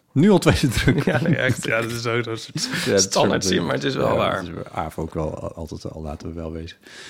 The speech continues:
Speaker 1: Ja. Oh, leuk, leuk, leuk. Nou, mooi.
Speaker 2: Ja,
Speaker 1: Ik,
Speaker 2: we
Speaker 1: ik,
Speaker 2: hebben, ja.
Speaker 1: ik hoop dat we haar weer een keertje te spreken krijgen op een of andere
Speaker 2: Ja.
Speaker 1: manier. Ze, ze is zo, zoveel, eh, andere podcasts ook aan het maken. Dat, eh, zou wel eens moeilijk kunnen worden.
Speaker 2: Ja, ze is nu op tour ook, hè?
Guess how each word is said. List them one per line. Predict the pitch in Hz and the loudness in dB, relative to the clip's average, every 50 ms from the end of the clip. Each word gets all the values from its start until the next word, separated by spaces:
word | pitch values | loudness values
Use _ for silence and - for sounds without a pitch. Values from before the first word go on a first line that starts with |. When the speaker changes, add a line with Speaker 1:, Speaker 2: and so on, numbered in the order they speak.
| - - - _ | -20 -20 -20 _
Speaker 1:
Ja. | - 92 78 71 - - _ _ | -8 -8 -8 -8 -10 -14 _ _
Oh, | - 98 104 101 | 2 4 4 6
leuk, | 92 87 87 90 90 - - | 6 6 6 4 2 0 -2
leuk, | 92 85 - | -6 -6 -4
leuk. | - 80 90 - - _ - | -4 -6 -6 -8 -14 _ -2
Nou, | - 104 101 95 85 - - | 2 4 4 4 4 2 -4
mooi. | - 101 90 92 107 135 131 - - _ - - - - | -2 2 4 6 6 4 2 0 -6 _ -20 -20 -12 0
Speaker 2:
Ja, | - 185 185 | 4 6 6
Speaker 1:
Ik, | 165 | 8
Speaker 2:
we | 151 151 | 8 8
Speaker 1:
ik, | 139 | 6
Speaker 2:
hebben, | 165 160 151 160 | 6 4 4 6
ja. | 165 165 165 127 110 107 - - - - - - - - | 6 6 6 4 2 -2 -12 -20 -20 -20 -18 -18 -8 -4
Speaker 1:
ik | 120 110 | 2 4
hoop | 123 117 107 | 4 4 4
dat | 107 98 | 4 6
we | 95 | 6
haar | 98 98 98 | 8 8 8
weer | 98 98 | 8 6
een | 98 98 | 6 4
keertje | - 101 92 - | 4 0 -2 -2
te | - - | -2 0
spreken | - 113 127 127 - | 2 2 2 2 0
krijgen | - 95 87 85 85 | 0 2 2 2 0
op | - - | -2 -2
een | 87 87 | -2 -2
of | 87 90 | 0 -2
andere | 87 87 165 170 | 0 4 4 6
Speaker 2:
Ja. | 196 196 | 6 6
Speaker 1:
manier. | 131 87 87 87 85 85 - - | 4 2 0 -2 -2 -2 -4 -6
Ze, | 90 113 107 | -6 -6 -6
ze | - - - - - | -8 -8 -12 -10 -10
is | 98 - | -10 -8
zo, | - 113 - 123 | -8 -10 -10 -10
zoveel, | - - 110 104 - - 110 95 92 90 90 90 | -6 -4 -4 -4 -2 -2 -2 0 0 0 0 -2
eh, | 101 98 - | -2 -4 -8
andere | - - 107 101 98 90 | -6 -4 -4 -2 -4 -4
podcasts | - 104 98 - - 98 92 - - | -2 -4 -4 -2 0 -2 -2 -2 -4
ook | 95 - | -4 -4
aan | 92 | -4
het | 90 87 87 | -4 -4 -4
maken. | 87 87 90 95 - - 156 143 | -4 -4 -4 -6 -6 -8 -10 -8
Dat, | 117 98 104 - - | -8 -10 -10 -10 -10
eh, | - 107 104 107 - _ _ _ - - _ _ _ | -10 -8 -8 -10 -14 _ _ _ -20 -20 _ _ _
zou | - - 113 107 | -12 -8 -6 -4
wel | |
eens | 107 98 | -4 -4
moeilijk | 101 101 104 110 110 110 | -2 -2 0 0 -2 -2
kunnen | - 98 92 90 | -4 -6 -6 -6
worden. | 90 87 87 214 185 | -6 -4 0 2 6
Speaker 2:
Ja, | 156 165 170 170 | 6 6 6 6
ze | 151 139 | 4 2
is | 147 147 | 0 2
nu | 156 160 | 4 4
op | 156 143 131 - | 4 4 2 0
tour | - - 175 175 156 135 113 117 | -2 0 2 4 6 6 6 6
ook, | 113 110 107 107 | 4 4 2 2
hè? | 127 139 165 | 0 -2 -2